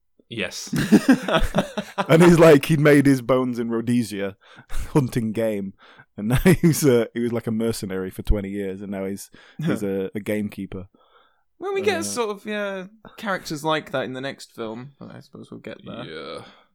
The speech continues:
Speaker 1: Uh, my next note is, uh, uh, uh, you didn't say the magic word. T-Rex effects are outstanding.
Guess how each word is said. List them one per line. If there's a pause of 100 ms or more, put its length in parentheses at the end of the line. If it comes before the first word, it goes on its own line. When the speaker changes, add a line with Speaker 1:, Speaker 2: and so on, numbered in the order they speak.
Speaker 1:
Uh,
my
next
note
is, (200)
uh,
uh,
uh,
you
didn't
say
the
magic
word.
T-Rex
effects
are
outstanding.